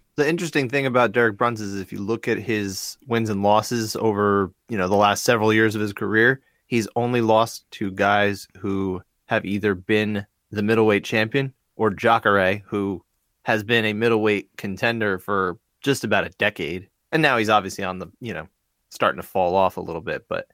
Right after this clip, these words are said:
for most of the decade and during the time that he f-, was fighting Brunson the two times, very much one of the top middleweights in the world. So he really only, I mean, people,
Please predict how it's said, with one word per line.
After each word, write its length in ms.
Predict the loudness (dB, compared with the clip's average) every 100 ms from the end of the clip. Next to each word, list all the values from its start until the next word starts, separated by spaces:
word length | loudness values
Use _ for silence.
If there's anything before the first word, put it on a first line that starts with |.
| _
for 160 | -2 -2
most 380 | 2 2 2 -2
of 100 | -4
the 100 | -2
decade 460 | -2 -2 -2 -4
and 120 | -6
during 200 | -4 -4
the 80 | -6
time 240 | -4 -2 -2
that 100 | -8
he 60 |
f-, 220 | -12 -16 -20
was 180 | -12
fighting 520 | 0 4 6 4 0 -10 _ _ _ -2
Brunson 400 | 0 0 -2 -10
the 80 | -6
two 160 | -6
times, 440 | -6 -6 -8 -12 _ _
very 380 | -2 4 6 4
much 300 | 4 2 0
one 220 | -2 -2
of 140 | -2 -6
the 120 | -10
top 300 | -2 0 0
middleweights 500 | -2 -8 -8 -10 -10
in 60 | -16
the 80 |
world. 380 | -12 -14 -14 _ _ _
So 200 | 4 4
he 140 | 6
really 380 | 6 6 6 6
only, 240 | 6 6
I 40 | 4
mean, 440 | 2 -4 -8 -14 -6
people, 420 | -4 -2 -4